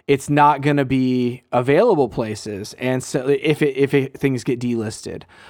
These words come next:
um, and there's, you know, lots of games get delisted, d-, games specifically, I think it was the, the, the, one of the people from Limited Run Games talked about, like, how basically every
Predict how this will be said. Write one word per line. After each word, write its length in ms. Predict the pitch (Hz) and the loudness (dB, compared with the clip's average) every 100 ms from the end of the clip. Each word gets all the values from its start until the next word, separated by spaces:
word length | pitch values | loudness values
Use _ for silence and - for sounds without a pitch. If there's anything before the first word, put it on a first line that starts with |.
| - | 0
um, 480 | 127 123 117 113 135 _ _ _ _ _ _ _ - | 4 4 2 -4 -12 _ _ _ _ _ _ _ -2
and 220 | 143 151 | 0 2
there's, 160 | 160 160 | 2 2
you 180 | 180 | 0
know, 220 | 180 143 135 | 2 2 0
lots 340 | 151 147 185 220 | 2 4 4 2
of 60 | |
games 240 | 202 196 170 | 2 2 0
get 100 | 160 | 0
delisted, 560 | 160 139 139 175 139 | 2 0 0 -2 -2
d-, 80 | 156 | -6
games 380 | 139 151 156 151 | -2 0 0 0
specifically, 760 | - 135 165 165 156 151 135 | -2 0 0 0 0 0 0
I 500 | - _ _ _ _ | -6 _ _ _ _
think 120 | 151 | 2
it 40 | 160 | 2
was 100 | 139 | 2
the, 200 | 151 147 | 0 2
the, 380 | 135 131 123 117 | 2 4 2 0
the, 180 | 127 | -2
one 160 | 127 139 | 0 0
of 100 | 135 | 0
the 40 | |
people 180 | 135 131 | 0 -2
from 340 | 123 127 127 123 | -2 -4 -4 -2
Limited 260 | 131 127 | -2 0
Run 180 | 123 127 | -2 -2
Games 340 | 123 131 135 | 0 -2 -2
talked 320 | - 127 123 - | -2 -2 -2 0
about, 240 | 123 120 | 0 0
like, 200 | 120 110 | -2 -2
how 180 | - 123 | 0 0
basically 720 | 131 135 135 160 151 143 131 | 2 0 0 -2 0 -2 2
every 680 | 135 143 151 165 170 165 | 2 2 2 2 2 0